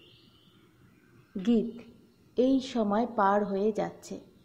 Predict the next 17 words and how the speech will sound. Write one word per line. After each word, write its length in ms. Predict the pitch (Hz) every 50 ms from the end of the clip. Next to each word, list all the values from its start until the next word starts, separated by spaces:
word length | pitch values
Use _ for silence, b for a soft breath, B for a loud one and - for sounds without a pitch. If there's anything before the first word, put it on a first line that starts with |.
| _ _ _ _ _ _ _ _ _ _ _ _ _ _ -
ওম 160 | 214 202 202
শান্তি। 640 | 196 - - 202 185 175 170 - - - 285 330 330 - - - - _ _ _ _ _ _ _ - _ _ - _ _ _ _ - - _ _ - _ _ _ _ - -
মিষ্টি 400 | 254 277 277 - - - 349 330
মিষ্টি 360 | 339 339 330 - - - 330
আত্মারূপী 640 | 277 226 214 - - - 285 277 277 277 285 285 233
বাচ্চাদেরকে 640 | 220 202 190 - - 254 240 262 262 254 - 277
বাবা 340 | 233 220 208 196 196 214 214
বোঝাচ্ছেন 680 | 202 214 208 - 247 254 247 - - - 175 202 202 - - - - - _ _ _ - 208 180
জ্ঞানী 560 | 202 233 226 233 240 262 269 226 208 220 - - -
ও 180 | 208 214 214 -
অজ্ঞানী 580 | 190 202 196 190 185 233 247 247 226 208 220 220
কাকে 360 | - 214 202 196 - - 214 185
বলা 260 | 175 170 165 170 175
হয়। 200 | 170 190 180 - - - - - - - - _ _ _ _ _ _ _ _ _ _ _ _ _ _ _ _
এই 160 | - 226 247 233
কথা 300 | - 220 202 208 - 247
শুধুমাত্র 720 | 233 - - 220 233 240 254 262 262 254 - - 202 180